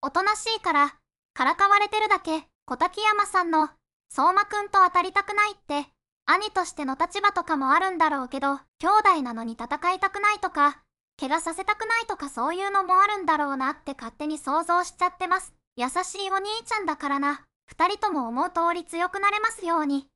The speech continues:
狼みやびのゆっくり丁寧な食べ方がたまらん。小滝山と相馬には令和の若鷹になってほしい。兄弟仲はめっちゃいいままで、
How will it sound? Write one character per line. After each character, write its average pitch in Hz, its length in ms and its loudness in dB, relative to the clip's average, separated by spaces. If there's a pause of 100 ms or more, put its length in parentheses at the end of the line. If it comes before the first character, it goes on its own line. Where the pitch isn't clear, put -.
(100)
狼 403 460 0
み 440 120 -8
や 453 140 0
び 427 100 -6
の 370 100 -4
ゆ 262 140 -6
っ 269 40 -14
く 381 160 -8
り 370 100 -6
丁 381 180 -4
寧 359 140 -4
な 254 80 -8
食 254 160 -8
べ 302 100 -4
方 392 240 -2
が 302 100 -6
た 247 120 -10
ま 262 120 0
ら 349 160 -2
ん。 320 100 -10 (220)
小 277 120 -6
滝 370 240 -2
山 453 260 0
と 330 100 -4
相 285 220 -2
馬 330 140 0
に 349 140 -6
は 339 120 2
令 349 160 0
和 415 120 4
の 349 120 -2
若 262 240 -4
鷹 359 220 0
に 370 100 -6
な 370 120 2
っ 381 60 -18
て 415 80 -2
ほ 370 140 -6
し - 120 -12
い。 370 200 -6 (240)
兄 294 100 -4
弟 381 140 4 (220)
仲 440 200 -2
は 247 120 -6
め 240 120 -6
っ - 80 -18
ち - 100 -8
ゃ 453 140 0
い - 20 -2
い 349 40 -2
ま 285 120 -2
ま 262 120 -2
で、 285 180 -4